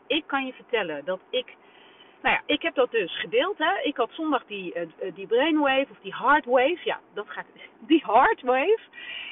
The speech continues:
Eh, maandag ben ik het gaan delen op LinkedIn en Insta. En gisteravond is de nieuwsbrief eruit gegaan naar de, eh, iedereen die mijn boek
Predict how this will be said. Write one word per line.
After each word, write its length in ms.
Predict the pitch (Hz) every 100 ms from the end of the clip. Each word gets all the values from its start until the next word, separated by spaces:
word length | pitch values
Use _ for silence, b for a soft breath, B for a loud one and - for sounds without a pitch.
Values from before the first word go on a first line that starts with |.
| B
Eh, 500 | - 285 294 285 285
maandag 360 | 277 277 339 339
ben 120 | 269
ik 60 | 277
het 120 | 262
gaan 140 | -
delen 380 | 214 160 151 -
op 120 | -
LinkedIn 420 | 196 226 240 240 226
en 120 | 202
Insta. 460 | 185 175 - 139 147 _ _ _ b b b b b
En 800 | - 233 220 214 208 202 196 190
gisteravond 1400 | - - 302 349 - 311 - 233 254 247 262 269 269 262
is 280 | - 240 226
de 80 | -
nieuwsbrief 720 | 226 254 254 - 240 233 233
eruit 360 | 226 214 208 214
gegaan 680 | - - 190 180 175 165 165
naar 480 | 180 185 165 156 151
de, 460 | 160 151 147 147 143 151
eh, 60 | 156 -
iedereen 380 | 240 202 190
die 260 | 170 180 156
mijn 260 | 170 180 160
boek 260 | 190 339